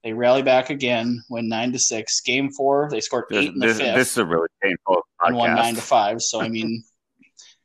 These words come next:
Speaker 1: they like to play from behind. Yeah. Yeah, this is the rally monkey. And every single time I see that stupid monkey,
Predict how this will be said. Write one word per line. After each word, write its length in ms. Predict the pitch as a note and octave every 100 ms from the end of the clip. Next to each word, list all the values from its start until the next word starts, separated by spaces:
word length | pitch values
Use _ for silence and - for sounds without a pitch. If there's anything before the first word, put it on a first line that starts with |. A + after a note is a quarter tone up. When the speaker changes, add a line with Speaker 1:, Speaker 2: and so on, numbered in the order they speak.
| _ _ _ _ _ -
Speaker 1:
they 100 | D3+
like 160 | F#3 G3
to 60 |
play 160 | F#3 F3+
from 140 | E3
behind. 380 | D#3 D3 A#2+ G2+ - - _ _ _ _ _ _ _ _ _ _ - -
Yeah. 220 | D#3 F#2+ F2+ _ _ _ _ _ _ _ _ -
Yeah, 240 | B2 F#2+ A#2
this 220 | C#3 D3
is 420 | C3+ B2 - - _ _
the 100 | - C#3+
rally 300 | C#3+ B2 A#2+
monkey. 260 | A2 A2 A#2
And 80 | A#2+
every 140 | C3+
single 300 | C3 C#3+ C3+
time 260 | - C#3+ B2
I 100 | A#2
see 180 | - C3+
that 160 | A#2+
stupid 720 | - - - - D#3 D#3 E3+ D#3+
monkey, 480 | D#3+ C#3+ - F#2+